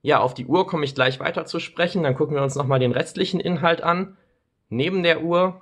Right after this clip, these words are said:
haben wir hier zwei Bänder. Zum einen haben wir hier ein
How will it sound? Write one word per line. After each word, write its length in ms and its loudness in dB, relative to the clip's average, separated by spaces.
haben 200 0
wir 80 2
hier 240 2
zwei 300 0
Bänder. 560 0
Zum 240 -2
einen 400 0
haben 160 -4
wir 80 0
hier 240 2
ein 300 -2